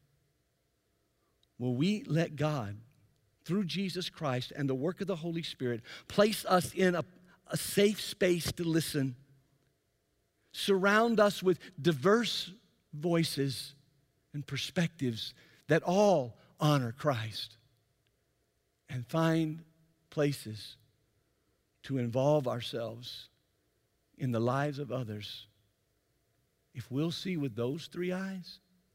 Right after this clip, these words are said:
we will see a world transformed.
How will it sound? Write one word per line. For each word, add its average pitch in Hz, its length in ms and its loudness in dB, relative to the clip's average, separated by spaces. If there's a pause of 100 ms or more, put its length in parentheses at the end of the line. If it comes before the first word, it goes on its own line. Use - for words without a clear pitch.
(1600)
we 110 200 -6
will 147 140 -8
see 127 220 -8
a 123 60 -4
world 120 460 -6 (1120)
transformed. 107 920 -10